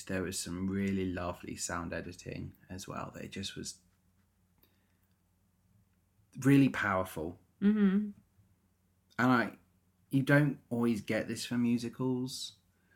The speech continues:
Speaker 1: You know, we compare things like Singing in the Rain to this, and Singing in the Rain is very jovial and upbeat,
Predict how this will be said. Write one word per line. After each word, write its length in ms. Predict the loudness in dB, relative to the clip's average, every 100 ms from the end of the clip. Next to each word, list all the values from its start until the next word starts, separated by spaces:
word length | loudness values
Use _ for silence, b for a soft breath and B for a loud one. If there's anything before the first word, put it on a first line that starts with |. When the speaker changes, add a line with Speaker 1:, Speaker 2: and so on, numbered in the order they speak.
| _ _ _ _
Speaker 1:
You 120 | 4
know, 120 | 6
we 140 | 6 4
compare 320 | 4 4 4
things 260 | 6 4 6
like 160 | 2
Singing 360 | 2 -2 -2 -2
in 80 | -2
the 80 | 0
Rain 220 | 0 -2
to 160 | -4 -12 -12
this, 600 | -10 -10 -8 -6 -6 -8 -8
and 200 | -6 -2
Singing 420 | 0 2 2 2
in 120 | 2
the 80 | 2
Rain 340 | 0 0 -2 -6
is 200 | -8 -6
very 260 | -2 -2
jovial 760 | -2 -2 -2 -2 -4 -4 -4 -6
and 160 | -8 -6
upbeat, 680 | -8 -8 -8 -8 -8 -14